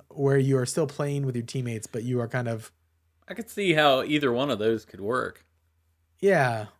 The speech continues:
Speaker 1: I, and those aren't necessarily really compelling to me per se, but, you know, still, you know,
Speaker 2: I guess
Speaker 1: interesting.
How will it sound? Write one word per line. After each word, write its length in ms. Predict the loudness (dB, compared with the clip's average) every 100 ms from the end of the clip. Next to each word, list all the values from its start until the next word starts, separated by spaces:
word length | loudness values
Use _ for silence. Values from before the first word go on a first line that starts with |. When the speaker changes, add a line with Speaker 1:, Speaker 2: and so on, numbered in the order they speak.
| _ _ -6
Speaker 1:
I, 240 | -4 -6 -6
and 280 | -4 -4 -6 -12 _
those 220 | 4 6
aren't 140 | 4 2
necessarily 420 | -2 0 2 4
really 220 | 2 0
compelling 580 | -2 -6 -4 -2 -4 -4
to 100 | -4
me 380 | -2 -2 -4 -8 _
per 140 | -2
se, 420 | 4 4 2 -4 -12 _ _ _ _ _ -4
but, 180 | -2
you 120 | 0 -2
know, 300 | -2 -4 -8 _ _ _
still, 540 | -14 -2 2 2 0 -4
you 120 | -8
know, 240 | -8 -10 -14 _ -12
Speaker 2:
I 60 |
guess 200 | -8 -6
Speaker 1:
interesting. 320 | -4 -4 -4